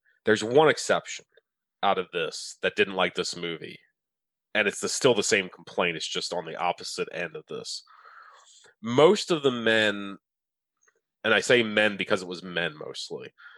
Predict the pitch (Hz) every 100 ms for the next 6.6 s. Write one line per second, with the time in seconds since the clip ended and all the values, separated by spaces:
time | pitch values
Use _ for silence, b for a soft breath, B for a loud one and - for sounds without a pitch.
0 | b b _ _ 107 113 110 110 104 101
1 | - _ - 113 123 104 92 87 98 -
2 | 98 87 - 82 78 71 - _ _ _
3 | _ _ 135 143 127 127 - 110 101 98
4 | 98 85 85 80 - 95 110 104 98 92
5 | - - _ 127 151 - 131 123 113 101
6 | - 113 101 104 95 92